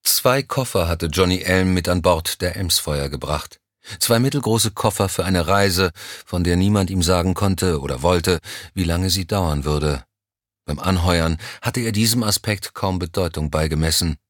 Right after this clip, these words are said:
Er wollte fort, egal wohin, egal wie lange. Und der Eigner des Schiffes hatte ihm diesen Wunsch erfüllt, ohne Fragen zu stellen. Aus dem kleineren der beiden Koffer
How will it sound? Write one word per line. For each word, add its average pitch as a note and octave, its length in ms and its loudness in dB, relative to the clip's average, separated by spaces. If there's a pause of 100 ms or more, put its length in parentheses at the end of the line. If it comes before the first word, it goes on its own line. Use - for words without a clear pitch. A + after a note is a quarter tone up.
(520)
Er F#2 100 -4
wollte F2 220 -2
fort, - 600 -6
egal F2+ 360 0
wohin, G2+ 480 0
egal E2 340 -2
wie E2+ 80 -2
lange. D#2 400 -2 (520)
Und G2 140 -4
der G#2+ 160 -2
Eigner G#2+ 320 0
des F2+ 160 0
Schiffes - 480 0 (260)
hatte A#2 200 -2
ihm A2+ 160 0
diesen F#2+ 360 2
Wunsch F2+ 240 0
erfüllt, F2+ 500 -4
ohne F2+ 240 -2
Fragen E2 420 -6
zu - 140 -6
stellen. C#2+ 520 -4 (1040)
Aus G2+ 180 0
dem G#2+ 160 0
kleineren A2 520 2
der E2 80 2
beiden E2+ 260 0
Koffer F#2 360 -2